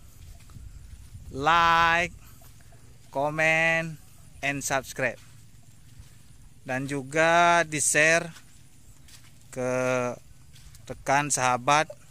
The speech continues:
yang pecinta kerbau. Inilah dia kerbau Padang Mendai. Jumlahnya terbanyak di Tulang Bawang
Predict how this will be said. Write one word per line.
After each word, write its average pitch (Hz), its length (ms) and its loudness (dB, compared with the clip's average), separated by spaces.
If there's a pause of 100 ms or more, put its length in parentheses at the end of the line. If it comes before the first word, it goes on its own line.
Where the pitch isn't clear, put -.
(1040)
yang 123 280 -2 (520)
pecinta 127 720 -2
kerbau. 143 480 2 (1400)
Inilah 139 400 0
dia 165 640 4
kerbau 147 400 6
Padang 139 320 2
Mendai. 139 400 2 (1400)
Jumlahnya 131 560 0
terbanyak 139 560 0
di 131 160 -8
Tulang 131 320 0
Bawang 139 320 6